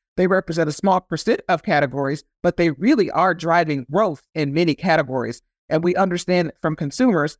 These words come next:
what matters most is whether it works or not. And then what also matters is that you are aligned with causes that are important to the community. So those are the things that we think are important, brand performance,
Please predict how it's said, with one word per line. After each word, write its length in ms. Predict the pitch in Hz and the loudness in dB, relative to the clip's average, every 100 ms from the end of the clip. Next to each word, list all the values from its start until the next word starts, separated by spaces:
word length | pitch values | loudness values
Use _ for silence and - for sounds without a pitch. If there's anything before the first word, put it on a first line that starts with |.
| _ | _
what 160 | - 160 | -4 0
matters 340 | 160 214 285 | 2 2 2
most 400 | 285 311 190 - | 2 2 0 -6
is 100 | 160 | -10
whether 220 | 131 147 165 | -2 0 0
it 160 | 262 | 0
works 260 | 254 254 - | 0 0 -2
or 60 | |
not. 280 | 143 135 175 - _ _ _ | -2 -2 -4 -10 _ _ _
And 200 | 165 165 | -4 0
then 280 | 175 202 160 | 2 0 0
what 120 | 170 | 2
also 420 | 151 180 - 202 | 2 2 2 0
matters 580 | 180 165 143 143 143 - _ _ _ | 0 0 0 0 -4 -10 _ _ _
is 680 | 170 170 160 156 151 147 _ _ - | 0 2 2 2 0 -4 _ _ -2
that 180 | 180 | -2
you 220 | 156 190 151 | -2 0 2
are 320 | 165 160 - | 4 2 0
aligned 880 | 151 160 160 175 180 165 139 143 151 - _ | 0 0 2 2 2 0 0 -4 -6 -14 _
with 200 | 180 180 | -2 -2
causes 500 | - 214 196 165 160 | 0 2 2 0 0
that 140 | 151 | 2
are 180 | 151 135 | 2 2
important 500 | 143 143 165 104 143 | -2 -6 -6 -4 -2
to 100 | 151 | -2
the 80 | 135 | -2
community. 520 | - 139 127 110 120 _ _ _ _ _ | -2 -2 -2 -4 -10 _ _ _ _ _
So 260 | 156 139 139 _ _ _ | 0 0 -2 _ _ _
those 220 | - 214 202 | 0 2 2
are 60 | |
the 100 | 170 | -2
things 260 | 160 147 139 | 0 0 2
that 160 | 151 | 0
we 100 | 143 | 0
think 240 | 147 143 143 | 0 -2 0
are 120 | 131 | 0
important, 580 | 127 - 139 123 127 123 | -2 -4 -6 -4 -8 -2
brand 240 | 165 165 | 0 0
performance, 560 | - 156 156 147 147 | -4 -4 0 0 0